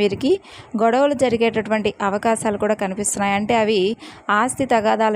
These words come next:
విషయంలో కావచ్చు, లేదంటే ఎప్పటి నుండో ఉన్నటువంటి కొంచెం పగ ప్రతీకారాలు తీర్చుకోవడంలో ఇలాంటివి ఉంటాయి కదా. అలా ఎవరికైనా కానీ రేపటి రోజున మీ యొక్క బంధువర్గం నుండి మీకు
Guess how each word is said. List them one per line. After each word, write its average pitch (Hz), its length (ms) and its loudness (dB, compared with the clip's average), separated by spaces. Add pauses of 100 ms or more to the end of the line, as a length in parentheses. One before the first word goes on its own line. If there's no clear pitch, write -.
(100)
విషయంలో 233 380 0 (100)
కావచ్చు, 196 460 0
లేదంటే 220 320 0 (160)
ఎప్పటి 240 360 -2
నుండో 240 220 2 (100)
ఉన్నటువంటి 208 500 -2
కొంచెం 202 280 -4 (260)
పగ 208 260 0 (100)
ప్రతీకారాలు 208 720 0
తీర్చుకోవడంలో 202 720 -2 (120)
ఇలాంటివి 226 440 0
ఉంటాయి 202 280 -4
కదా. 226 160 0 (500)
అలా 254 160 2 (200)
ఎవరికైనా 233 460 -2 (120)
కానీ 214 220 2 (100)
రేపటి 208 360 -2
రోజున 220 260 0 (100)
మీ 214 140 0
యొక్క 202 140 -4 (140)
బంధువర్గం 220 640 0
నుండి 208 240 -2
మీకు 202 200 -4